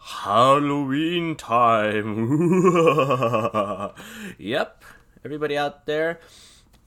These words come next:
is going to be wearing spooky costumes, fun little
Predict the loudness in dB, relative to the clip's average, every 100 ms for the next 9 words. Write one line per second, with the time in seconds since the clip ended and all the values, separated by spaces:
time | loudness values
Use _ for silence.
0 | _ -8 -4 -4 -6 -10 -10 -8 -10 -12
1 | -12 -10 -8 -8 -8 -10 _ _ _ -10
2 | -6 -6 -6 -8 -12 -14 _ _ _ -14
3 | -14 -18 _ -8 -8 -10 -16 -16 -6 -4
4 | -4 -8 -12 -10 -10 -8 -4 -4 -6 -10
5 | -8 -6 -6 -8